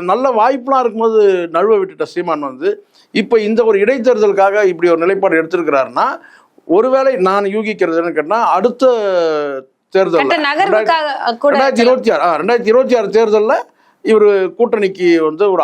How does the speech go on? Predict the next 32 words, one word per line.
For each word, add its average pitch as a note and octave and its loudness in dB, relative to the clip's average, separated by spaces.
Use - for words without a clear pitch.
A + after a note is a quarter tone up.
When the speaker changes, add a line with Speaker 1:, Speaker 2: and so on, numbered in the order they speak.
Speaker 1:
ஆயத்தம் F3 -4
ஆயிட்டாருன்றது E3+ -4
தான் A3+ 2
நான் D#3+ -6
வந்து D3+ -6
அப்படிதான் F#3 -2
இதை D3+ -4
நான் B2 -10
பாக்க-, D3 -4
இந்த C#3 -10
Speaker 2:
சரி, C3+ 0
இது - -
Speaker 1:
இடைத்தேர்தலுக்காக B3 2
Speaker 2:
தப்புன்னு F4 -2
சொல்றீங்களா? A3+ -2
இது G#3+ -4
தப்புன்னு A#3 -4
சொல்றீங்களா? G3 0
Speaker 1:
தப்பு F#4 -2
இல்ல, D4+ 4
தேர்தல் C#4+ 0
உத்தி C#4 0
தான். B3+ 0
ஆனால் C4 -2
வந்து A3+ -8
கடந்த A#3+ 0
காலத்திலே C4 0
இந்த A3 -4
முடிவு A#3 -2
எடுத்திருக்கலாமேன்றது D#3+ -4
தான் A#2 -4
எனக்கு. - -20